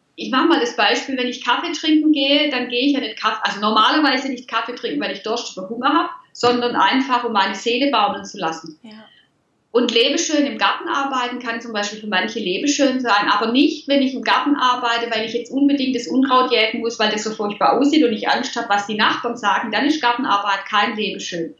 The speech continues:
Speaker 2: Mhm.
Speaker 1: Wenn ich's aber einfach mache, weil ich es liebe, meine Hände in die Erde zu, zu wühlen und weil ich es mag und so, dann ist es Lebeschön.
Speaker 2: Mhm.
Speaker 1: Und da geht's darum, etwas zu tun, nur um etwas zu tun, nicht des Ergebnissen Willens.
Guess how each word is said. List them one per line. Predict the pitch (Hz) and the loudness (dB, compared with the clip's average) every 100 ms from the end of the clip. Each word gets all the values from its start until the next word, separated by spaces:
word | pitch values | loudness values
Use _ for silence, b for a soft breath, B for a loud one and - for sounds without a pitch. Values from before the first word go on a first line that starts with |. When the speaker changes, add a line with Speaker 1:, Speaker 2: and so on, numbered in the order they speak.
| - | -12
Speaker 2:
Mhm. | 208 208 214 - - | -10 -10 -12 -12 -2
Speaker 1:
Wenn | 262 | -2
ich's | 285 - | -2 -2
aber | 269 269 | 0 2
einfach | 202 277 302 302 294 | 2 2 0 -2 -2
mache, | 254 254 277 | -2 -2 -2
weil | 220 233 | -2 -2
ich | 240 | -4
es | - | -8
liebe, | 233 247 285 254 | -6 2 2 2
meine | 226 214 | 0 0
Hände | 233 220 285 | 0 2 4
in | 277 | 4
die | 247 | 2
Erde | - 196 240 240 | 2 2 0 -4
zu, | - 233 226 B B B | -8 -8 -8 B B B
zu | - 262 190 | 0 0 2
wühlen | 233 262 247 233 | 4 6 4 0
und | 214 | 0
weil | 214 214 | 2 2
ich | 240 | 0
es | 240 | -6
mag | 233 196 214 240 247 - | -2 2 4 6 4 0
und | 233 | -4
so, | 240 - _ - | -6 -10 _ -4
dann | 226 | -2
ist | 240 226 | -2 -8
es | - | -10
Lebeschön. | 185 185 240 - 185 156 156 - | -12 -10 -10 -8 -8 -8 -10 -14
Speaker 2:
Mhm. | 196 185 185 - _ | -14 -14 -20 -20 _
Speaker 1:
Und | 240 | -6
da | 240 | -2
geht's | 285 311 311 | 2 0 0
darum, | 294 285 277 277 | -4 -2 0 0
etwas | - 262 254 - | 0 0 -4 -6
zu | 247 | -12
tun, | - 269 285 285 | -10 -2 2 4
nur | 277 294 277 | 4 4 4
um | |
etwas | 247 240 240 233 - | 2 0 -4 -4 -10
zu | 233 | -12
tun, | - 269 254 | -4 0 4
nicht | 269 285 | 4 4
des | 269 233 | 0 -2
Ergebnissen | 220 214 240 254 240 233 214 | -2 0 0 0 -2 -6 -6
Willens. | 185 160 - | -6 -6 -10